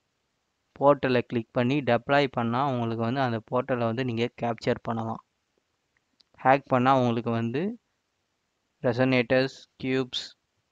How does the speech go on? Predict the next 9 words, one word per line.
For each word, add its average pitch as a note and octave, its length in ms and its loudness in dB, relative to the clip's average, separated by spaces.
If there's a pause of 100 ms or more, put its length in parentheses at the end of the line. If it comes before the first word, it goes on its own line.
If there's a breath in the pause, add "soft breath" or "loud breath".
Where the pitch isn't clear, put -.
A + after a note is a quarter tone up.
(140)
and A#2+ 340 -2 (140)
special B2 460 -2
எக்யூப்மெண்ட்ஸ்லாம் A#2 720 -4
கிடைக்கும். A2 340 -10 (1800)
சரி, A#2+ 200 -2
இப்போ A#2 200 -2
வந்து B2 240 0
பார்த்தீங்கன்னா, A#2 500 -2 (120)
ரெண்டு A#2+ 340 -2